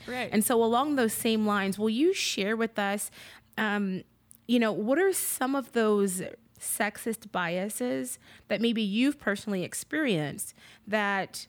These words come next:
Speaker 2: helps you to create, want to create a space for young women, you know, to kind of break down those barriers so that they don't, they can overcome some of the challenges that you've had to overcome in this construction space?
Speaker 1: Yeah, absolutely. I grew up in construction. And so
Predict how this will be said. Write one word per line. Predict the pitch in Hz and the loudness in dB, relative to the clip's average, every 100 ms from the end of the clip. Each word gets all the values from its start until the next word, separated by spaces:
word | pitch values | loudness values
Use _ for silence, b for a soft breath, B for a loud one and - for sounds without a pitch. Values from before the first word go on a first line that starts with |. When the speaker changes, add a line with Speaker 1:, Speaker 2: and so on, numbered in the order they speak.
| _ - | _ -8
Speaker 2:
helps | 214 269 - - | -2 -2 -2 0
you | |
to | 254 | 0
create, | - - 233 233 - - | -2 -4 -2 -2 -4 -2
want | 226 247 | -2 0
to | 262 | -4
create | - 226 | -4 -2
a | - | -2
space | 202 - 196 185 - | -4 -2 0 0 -2
for | 185 | -4
young | 180 196 190 180 | -2 -2 -2 -2
women, | 233 196 156 170 B B B - | 0 0 -2 -4 B B B -2
you | 226 | 0
know, | 196 | 2
to | 196 | 0
kind | - 277 | 0 -2
of | 233 | 0
break | 247 - | -2 0
down | 233 | 0
those | 226 196 | 0 0
barriers | 202 208 196 190 | 0 0 0 0
so | 190 | -2
that | 185 | 0
they | 208 214 | 0 0
don't, | 214 - | 0 0
they | 208 | 0
can | 214 220 - | 0 -2 0
overcome | 208 196 190 - 208 190 185 | 2 2 -2 -2 -2 0 -2
some | 190 | -2
of | 180 | -4
the | 180 | -4
challenges | - 196 180 175 180 | -4 -4 -2 -4 -4
that | 147 | -2
you've | 208 311 | 0 0
had | 214 175 | 0 -2
to | |
overcome | - 170 165 - 190 175 | -2 -4 -6 -4 -2 -2
in | |
this | 165 156 | -2 -4
construction | 175 - 160 - - | -8 -6 -6 -6 -10
space? | - - - - - B B B | -10 -12 -14 -12 -12 B B B
Speaker 1:
Yeah, | 262 208 | -4 -2
absolutely. | - 320 392 226 233 214 185 175 | -2 -4 -4 -2 -2 0 0 -2
I | - 285 | -4 -4
grew | 285 226 | -2 -2
up | 220 | -2
in | 247 | -2
construction. | 220 202 - 165 - 175 180 | -2 -4 -4 -6 -6 -8 -8
And | - 208 | -4 -2
so | - 233 226 | 0 0 0